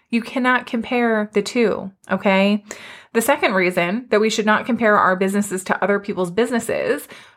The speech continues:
especially our coaches, their audience is not your audience.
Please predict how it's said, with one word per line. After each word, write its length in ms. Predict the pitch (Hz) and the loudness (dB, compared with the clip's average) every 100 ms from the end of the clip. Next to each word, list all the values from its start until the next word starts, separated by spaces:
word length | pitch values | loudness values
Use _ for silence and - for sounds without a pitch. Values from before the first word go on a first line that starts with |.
| _ | _
especially 380 | - - 185 226 | -10 -6 -6 -2
our 140 | 226 240 | -2 -2
coaches, 640 | - 285 - - - - - - | -2 -4 -2 -4 -6 -12 -18 -10
their 360 | 190 233 269 - | -2 2 2 2
audience 480 | 233 277 247 220 208 | 2 0 -2 -4 -2
is 160 | 214 208 | 0 0
not 240 | 220 240 | 0 -2
your 260 | 208 214 - | 0 0 2
audience. 600 | 220 240 147 - - | 0 0 -8 -12 -16